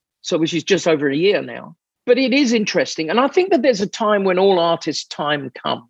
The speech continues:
You know, there, there's a time when you, when you do get recognized. And I suppose because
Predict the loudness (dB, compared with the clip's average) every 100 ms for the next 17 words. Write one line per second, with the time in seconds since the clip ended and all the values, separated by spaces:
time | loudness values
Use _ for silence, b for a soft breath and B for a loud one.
0 | _ _ -4 -2 2 0 2 0 0 0
1 | -2 -2 0 0 0 0 0 -2 B B
2 | B -4 0 0 0 0 0 0 -2 -2
3 | -4 -2 -4 -2 0 0 0 -4 -2 0
4 | 0 0 -4